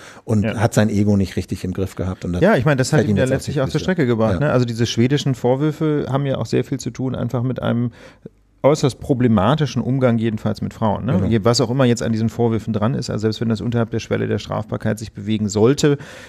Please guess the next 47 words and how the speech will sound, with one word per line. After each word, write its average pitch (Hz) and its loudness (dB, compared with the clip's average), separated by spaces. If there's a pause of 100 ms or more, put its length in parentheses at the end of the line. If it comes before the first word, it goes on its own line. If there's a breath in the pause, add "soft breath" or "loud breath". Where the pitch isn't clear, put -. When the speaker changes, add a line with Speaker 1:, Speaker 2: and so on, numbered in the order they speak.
(160 loud breath)
Speaker 2:
äh, 120 4
und 117 0
die, 107 -6
das 107 -6
schwedische 113 -6
Recht 107 -4
ist - -10
da 110 -2
wohl 110 -6
auch 101 -8
besonders 104 -2
weitgehend, 120 2 (180 loud breath)
Speaker 1:
<clears throat> - -16
Speaker 2:
ähm, 117 4 (120)
dann 110 2
ist 107 0
es 117 -2
auf 101 -2
jeden 117 2
Speaker 1:
Ja. - -4
Speaker 2:
Fall 123 4
ein 117 0
problematisches 107 0
Verhalten. 107 -6
Speaker 1:
Also 127 0
Speaker 2:
Ja. 180 4
Speaker 1:
ich 165 -4
finde, 175 4
unterm 127 4
Strich, 160 2 (580 loud breath)
zu - 0
Assange 135 2
haben 127 2
wir 107 0
alles 110 -2
gesagt, 110 2
aber 98 -2
ich 92 -6
glaube 95 4
schon, 110 4
dass 95 2
das - -2
ein, 90 0
ein - -8
eindeutiger 95 2
Versuch 85 -2
ist, 80 -6